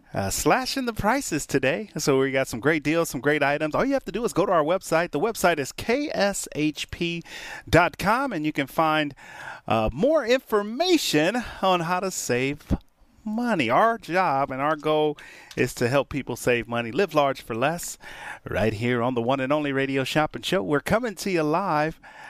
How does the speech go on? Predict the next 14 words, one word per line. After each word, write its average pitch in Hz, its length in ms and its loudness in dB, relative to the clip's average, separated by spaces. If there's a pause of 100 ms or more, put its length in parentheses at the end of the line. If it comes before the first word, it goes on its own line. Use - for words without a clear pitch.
(140)
right 120 200 2
here 127 240 0
at 120 120 -2
the 117 60 -10
K 131 220 0
S 117 160 -4
H 123 240 -2
P 120 120 -6
Studios, 117 680 0
twenty-four 190 640 -2
hundred 135 540 -2 (360)
South 196 460 0 (100)
Jones 165 600 0 (100)
and 147 400 -2